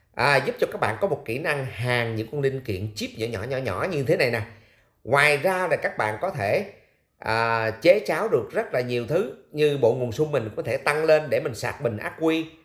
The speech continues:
khỏi phải mua, à, những cái bộ ắc quy đắt đỏ. Thì, à, qua cái, à, video này thì mình, à, à, vừa làm sáu chục cục nguồn chỉnh lại cho khách hàng. Và từ đó mình cũng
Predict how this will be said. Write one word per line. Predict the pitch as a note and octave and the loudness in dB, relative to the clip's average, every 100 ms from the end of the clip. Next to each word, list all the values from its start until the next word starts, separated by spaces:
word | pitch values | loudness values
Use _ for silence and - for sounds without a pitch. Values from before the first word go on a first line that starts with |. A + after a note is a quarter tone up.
| _ | _
khỏi | - G#2+ G2 C3 - | -8 -2 0 0 -2
phải | - A2+ | -4 -2
mua, | D#3 D#3+ E3 D#3+ - _ - | 2 2 2 -2 -8 _ -8
à, | A#2+ A#2+ | -2 -2
những | A#2+ G#2 B2+ | -2 -4 -4
cái | |
bộ | E3 G#2+ | 0 0
ắc | D3 - | 0 -2
quy | C#3+ C3+ C#3 - | 0 0 -4 -4
đắt | G3+ - | -6 -4
đỏ. | G#2 A2+ E3+ - _ _ _ _ _ _ | -2 -2 -4 -8 _ _ _ _ _ _
Thì, | D#3 C#3+ | 2 6
à, | C#3 | 6
qua | C#3 C#3+ E3 E3 - | 8 8 6 4 0
cái, | G3 G#3 | 0 2
à, | G3+ | 2
video | F#3+ D#3 E3 D#3 D3+ | 2 0 4 6 6
này | C3+ A#2+ | 2 -2
thì | A#2+ | -4
mình, | B2 A#2 A#2 | -4 -4 -4
à, | A#2 A2+ A2 - _ _ | -4 -4 -6 -8 _ _
à, | - A2+ A#2 | -4 0 2
vừa | A2+ B2 | 4 6
làm | B2 A#2+ A#2+ A2+ | 6 4 2 -4
sáu | G#2+ F#3 B3 | -2 0 0
chục | - | -2
cục | B2+ - | -6 -2
nguồn | A#2+ A#2 A2 | 0 0 -2
chỉnh | G#2+ E3+ | -4 0
lại | - | 0
cho | D3 C3 | 0 -4
khách | F3 | -4
hàng. | B2+ A2 - - _ - | -4 -4 -8 -18 _ -6
Và | G#2+ A#2 A2+ A2 - | 0 2 2 -2 0
từ | A#2 | 2
đó | A#2 D#3+ | 2 0
mình | E3 G#2 | -2 -6
cũng | G#2+ A2 D3 | -6 -8 -10